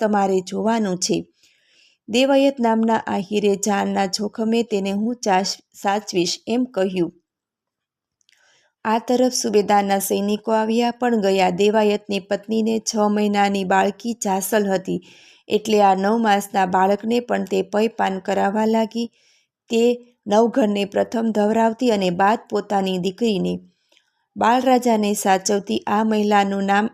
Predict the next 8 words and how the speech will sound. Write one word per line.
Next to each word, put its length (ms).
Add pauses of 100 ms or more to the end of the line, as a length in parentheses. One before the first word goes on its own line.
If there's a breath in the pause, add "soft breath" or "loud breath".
આયરાણી 560
સવજી 500
હતું. 260
સમય 360
જતાં 360
સુબાને 480
ખબર 340
પડી 440